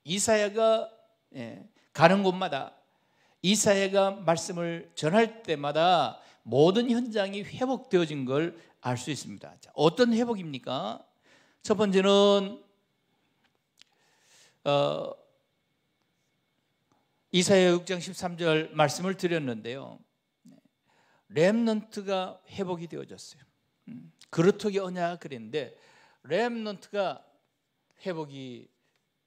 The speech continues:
되어졌어요. 렘넌트의 언약을 전달하지 못한 것 때문에 문제가 왔잖아요.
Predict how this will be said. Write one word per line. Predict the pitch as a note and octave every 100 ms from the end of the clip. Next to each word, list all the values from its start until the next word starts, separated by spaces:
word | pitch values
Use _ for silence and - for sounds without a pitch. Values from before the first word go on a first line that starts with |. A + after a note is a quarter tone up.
| _
되어졌어요. | C3+ A#2 G#2 - - _ _ _ _ _ _ _ _ _ _ _ _ _
렘넌트의 | C3 G3+ B3 B3 A3 G3 - G3 A3+ F3+ - - _ _ _ _ _ _ _
언약을 | F#3+ B3 B3 A3 G#3
전달하지 | G#3 G#3 G3+ F#3+ F3 F3+ G3 _ _ _
못한 | C3+ E3 A#3+ B3+
것 | C4
때문에 | B3 E3 D3 C#3+
문제가 | C3+ C#3+ D3+ F#3+
왔잖아요. | D#3+ - A2 G#2+ D#3